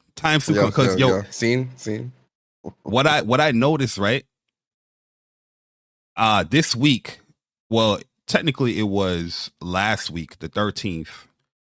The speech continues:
Speaker 1: It was my, uh, thirteenth year anniversary for the job that I worked at. So
Speaker 2: Oh, word. Congrats, bro.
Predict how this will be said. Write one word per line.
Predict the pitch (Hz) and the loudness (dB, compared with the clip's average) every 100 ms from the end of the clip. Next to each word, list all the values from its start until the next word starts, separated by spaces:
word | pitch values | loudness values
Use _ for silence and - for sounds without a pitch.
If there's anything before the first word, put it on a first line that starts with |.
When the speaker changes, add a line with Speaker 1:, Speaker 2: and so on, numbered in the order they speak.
| _ _ _ _ | _ _ _ _
Speaker 1:
It | 107 | -2
was | 104 104 98 | 0 -2 -2
my, | 95 92 85 - _ - | -2 -2 -4 -8 _ -4
uh, | 95 87 82 78 | -2 0 0 -2
thirteenth | 131 131 - 135 113 | -2 -2 0 -2 -2
year | 101 110 107 | -2 -2 -2
anniversary | 104 98 90 110 107 92 80 90 _ - | -4 -4 -4 -4 -4 -8 -10 -12 _ -14
for | - 87 - | -8 -8 -10
the | 73 82 | -14 -10
job | 92 90 | -6 -6
that | 82 | -6
I | 73 | -8
worked | 87 101 87 | -8 -8 -8
at. | 73 - _ _ _ _ _ _ _ _ _ _ | -10 -14 _ _ _ _ _ _ _ _ _ _
So | - 113 | -2 2
Speaker 2:
Oh, | 101 | 4
word. | 98 131 165 - | 4 4 2 -2
Congrats, | 104 113 175 - | -2 2 2 0
bro. | 90 135 233 | -2 -2 -2